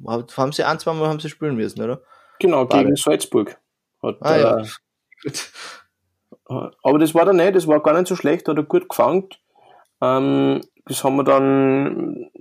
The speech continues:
Speaker 2: knapp verloren. Ich glaub, vier zwei war's dann im, im Endeffekt mit einem Empty Netter. Aber gut.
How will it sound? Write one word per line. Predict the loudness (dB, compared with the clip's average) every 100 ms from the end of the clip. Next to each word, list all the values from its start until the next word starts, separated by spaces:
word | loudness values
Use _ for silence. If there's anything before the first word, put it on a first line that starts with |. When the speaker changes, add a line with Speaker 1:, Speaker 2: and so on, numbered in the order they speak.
| -20 -20 -14
Speaker 2:
knapp | -2 0 0 0
verloren. | 0 2 4 4 2
Ich | 2
glaub, | 0 -2
vier | -2 -2
zwei | 0 2 2
war's | 2 0
dann | 0 0
im, | 0 -2
im | -2 -2
Endeffekt | 0 -2 0 -2 0
mit | 0 2
einem | 0 0 -2 -4 _ _ _ _ -2
Empty | 0 2 2
Netter. | 0 0 -2 -2 -10 _ _ _ _ _
Aber | -2 0 2 4 4 2 0 -2 _ _
gut. | -10